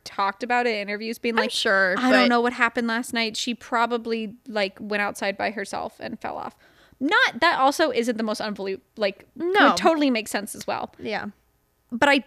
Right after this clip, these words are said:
Speaker 1: don't
Speaker 2: Why would she
Speaker 1: believe
Speaker 2: be
Speaker 1: him.
Speaker 2: bruised? <laughs>
Speaker 1: Yeah, that's the thing. The bruising is what gets me.
Speaker 2: Yeah. Like, he's involved in it, even if he didn't kill her himself.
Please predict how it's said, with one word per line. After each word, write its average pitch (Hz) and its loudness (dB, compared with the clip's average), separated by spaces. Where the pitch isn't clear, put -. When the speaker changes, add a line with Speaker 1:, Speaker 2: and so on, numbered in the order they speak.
Speaker 1:
don't 294 8
Speaker 2:
Why 214 2
would 302 8
she 311 4
Speaker 1:
believe - 4
Speaker 2:
be - 0
Speaker 1:
him. 320 8
Speaker 2:
bruised? 202 2
<laughs> - -20
Speaker 1:
Yeah, 277 8
that's 302 10
the 381 4
thing. 392 2
The 262 6
bruising 359 2
is 285 2
what 240 2
gets 240 0
me. 233 -6
Speaker 2:
Yeah. 202 -6
Like, 269 -4
he's 339 -2
involved 262 2
in 330 -4
it, 349 -4
even 285 -4
if 339 -6
he 269 -4
didn't 214 -8
kill 226 -6
her 277 0
himself. 208 -4